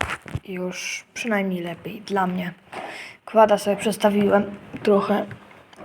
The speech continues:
i wjeżdżam tutaj. Już możemy tu jechać. E, zobaczyłem ogólnie złą wiadomość. Mm, no,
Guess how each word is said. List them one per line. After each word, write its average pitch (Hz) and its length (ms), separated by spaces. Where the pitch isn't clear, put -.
i 269 460
wjeżdżam 196 540
tutaj. - 440
Już 330 160
możemy 339 320
tu 320 180
jechać. 220 600
E, 202 640
zobaczyłem 208 680
ogólnie 202 640
złą 233 480
wiadomość. 196 840
Mm, 185 600
no, 233 400